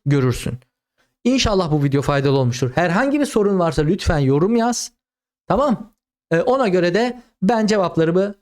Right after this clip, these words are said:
vereyim. İnşallah sana yardımcı olabilmişimdir. Kıymetli velilerim, değerli öğrencilerim, İnşallah, e, her şey güzelleşir, her şey kolaylaşır. Allah herkesin yardımcısı olsun. Eğitim çok önemli.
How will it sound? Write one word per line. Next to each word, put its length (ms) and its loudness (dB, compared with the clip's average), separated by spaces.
vereyim. 440 0
İnşallah 420 0
sana 220 0
yardımcı 460 0
olabilmişimdir. 760 0
Kıymetli 360 0
velilerim, 500 0
değerli 320 2
öğrencilerim, 600 0
İnşallah, 760 0
e, 60 -12
her 260 0
şey 540 -2
güzelleşir, 1000 0
her 180 0
şey 220 -2
kolaylaşır. 680 -2
Allah 200 0
herkesin 400 0
yardımcısı 580 0
olsun. 360 -2
Eğitim 360 0
çok 220 0
önemli. 580 0